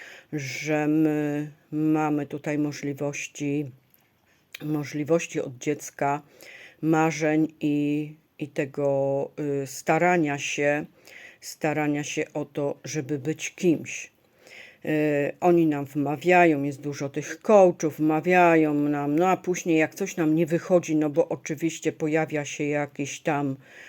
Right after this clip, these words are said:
człowiek, który podcina nam skrzydła, podcina nam skrzydła i tak jak to powiedział słowiański Żyd, y, "Jeśli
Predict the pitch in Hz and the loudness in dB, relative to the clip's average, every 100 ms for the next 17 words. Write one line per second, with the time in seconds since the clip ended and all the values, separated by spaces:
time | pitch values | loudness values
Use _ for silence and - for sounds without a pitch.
0 | - - 175 165 156 151 - 160 156 - | -16 2 4 4 2 -4 -4 -2 0 0
1 | 185 185 - 202 160 147 147 147 165 - | -2 -2 -2 2 2 0 -2 -6 -10 -8
2 | - 180 170 160 165 160 156 _ _ _ | 0 0 2 4 4 4 -2 _ _ _
3 | _ _ _ _ - - 160 - 160 147 | _ _ _ _ -16 -6 -6 -4 -2 0
4 | 135 131 127 - - 160 160 147 - - | -2 -4 -8 -10 -6 -2 -2 -4 -10 -20
5 | - - 135 170 147 151 - 143 - 143 | -20 -16 -6 -4 -2 -2 -4 -8 -6 -4
6 | 151 143 151 143 143 143 - - - - | -4 -4 -2 -2 -2 -6 -16 -20 -16 -4
7 | 151 139 143 143 - - 139 123 151 151 | -2 0 -2 -2 -6 -8 -8 -4 -2 -2
8 | - - 143 143 139 139 139 _ _ _ | -2 -2 0 2 2 0 -6 _ _ _
9 | _ _ _ _ _ 143 160 160 - 156 | _ _ _ _ _ 0 2 2 0 -2
10 | 151 147 147 | 0 0 -2